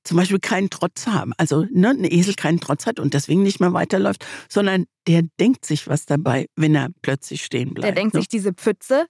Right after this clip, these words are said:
Speaker 2: kenn
Speaker 1: Genau,
Speaker 2: ich
Speaker 1: an die
Speaker 2: nicht.
Speaker 1: hab ich auch grad gedacht.
Speaker 2: Ich bin doch nicht doof, da
Speaker 1: Ja.
Speaker 2: lauf ich doch jetzt nicht durch.“
Speaker 1: Ja.
Speaker 2: Bis er irgendwann checkt und das
Speaker 1: Genau.
Speaker 2: wird ihm ja beigebracht von denen, der kann irgendwann dann ganze Seen da durchqueren, weil er einmal verstanden hat, „Okay, das Wasser macht mir anscheinend nichts.“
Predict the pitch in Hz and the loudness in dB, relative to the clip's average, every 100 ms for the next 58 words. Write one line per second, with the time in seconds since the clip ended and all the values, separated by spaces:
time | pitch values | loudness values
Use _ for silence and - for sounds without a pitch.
0 | _ - 190 170 - - 262 185 180 - | _ 0 4 6 4 4 4 4 2 -4
1 | 160 151 156 - 233 196 151 226 - 208 | -6 -4 -8 -6 -2 -2 -2 -4 -2 -2
2 | 185 175 269 311 - _ - 180 175 170 | 0 0 0 0 -2 _ -2 0 0 -2
3 | 165 156 - 165 285 294 190 185 165 277 | -2 -2 -2 -2 2 0 2 2 4 0
4 | - 277 262 233 226 240 202 196 196 226 | -2 -2 -2 -2 0 -2 -2 -4 -2 -4
5 | 269 _ - - 208 185 175 156 170 196 | -4 _ -10 0 2 4 4 4 2 -2
6 | 180 175 202 226 - 214 226 - - - | -2 -2 -2 -4 -6 -4 -4 -8 -18 -16
7 | - - 214 220 214 226 202 190 - 202 | -16 -4 2 4 4 4 2 0 0 0
8 | - 202 208 196 196 190 190 202 214 185 | 0 0 2 2 2 0 0 0 0 2
9 | 214 277 226 180 175 175 165 - 180 175 | 4 4 2 2 0 0 -2 -2 0 2
10 | 196 247 190 190 208 202 202 214 196 - | 2 0 2 0 -2 -2 -4 -4 -4 0
11 | 208 226 226 214 196 220 202 208 - 190 | 2 4 2 -2 -4 -2 0 -2 -2 -4
12 | - 226 220 220 - 220 185 156 - 147 | -2 0 0 -2 -2 -2 0 -4 -4 -4
13 | 139 160 - - | -4 -8 -12 -18